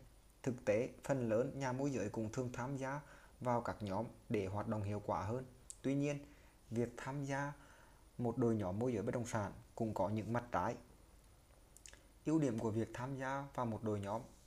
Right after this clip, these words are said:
thứ nhất là dễ dàng hơn trong việc tìm kiếm khách hàng tiềm năng. Bất động sản là một lĩnh vực không đơn giản. Sự thành công trên thị trường dựa nhiều vào các mối quan hệ. Việc có một nhóm môi giới sẽ giúp các bạn có thêm cơ hội để tìm kiếm khách hàng tiềm năng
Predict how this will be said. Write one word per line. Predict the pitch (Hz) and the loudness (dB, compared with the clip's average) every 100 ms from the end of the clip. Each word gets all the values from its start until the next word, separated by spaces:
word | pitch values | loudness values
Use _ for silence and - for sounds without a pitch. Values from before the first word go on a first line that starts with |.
| - | -6
thứ | 113 | -4
nhất | 107 143 - - - | 0 -2 -4 -16 -6
là | 110 | 0
dễ | 120 110 | 2 2
dàng | 113 123 | 2 -2
hơn | 120 135 | -2 -4
trong | 143 131 | -4 -2
việc | 110 - | -4 0
tìm | 131 117 | 0 2
kiếm | - 98 | -2 -4
khách | - - | -6 -6
hàng | 131 123 113 107 - | -4 -4 -6 -10 -2
tiềm | 123 110 | 0 0
năng. | 113 135 - - - - - | -2 -6 -12 -20 -20 -16 0
Bất | 139 | 2
động | 147 | 2
sản | 123 120 104 | 2 2 2
là | |
một | 110 110 | 2 0
lĩnh | 107 95 | 0 -2
vực | 110 113 | -4 -4
không | 135 139 | -2 -2
đơn | 143 | -2
giản. | 120 107 95 - - - | 0 -2 -4 -14 -20 -16
Sự | - 123 120 | -2 0 0
thành | 139 131 123 | 0 0 0
công | 131 143 - - - - - - | 0 -2 -6 -18 -20 -20 -14 -2
trên | 135 139 | 0 2
thị | 120 | 0
trường | 113 127 117 107 - - - - - | 0 0 0 -4 -12 -20 -20 -14 -2
dựa | 113 120 | 2 4
nhiều | 131 131 | 4 2
vào | 131 120 | 2 0
các | 98 107 | -2 -2
mối | 95 | -4
quan | 95 131 | -2 -2
hệ. | 120 113 107 - - - - - | -2 -2 -4 -10 -20 -20 -10 -2
Việc | 123 123 | 0 0
có | 98 | -2
một | 113 113 113 - 110 | 0 0 -2 -6 -4
nhóm | 107 95 107 | 0 0 0
môi | 131 | 0
giới | 123 107 127 | 0 -2 -4
sẽ | - 104 | -4 -4
giúp | 98 123 | -2 -2
các | 101 107 | -2 -2
bạn | 104 101 | -2 -2
có | 101 - | -4 -6
thêm | - 131 | -6 -6
cơ | 135 147 | -2 -2
hội | 117 107 104 | 0 0 0
để | 98 | -2
tìm | 117 113 | -2 -2
kiếm | 110 95 | -4 -6
khách | - 127 | -6 -6
hàng | 131 120 | -4 -4
tiềm | 110 117 107 | 0 0 0
năng | 123 | -4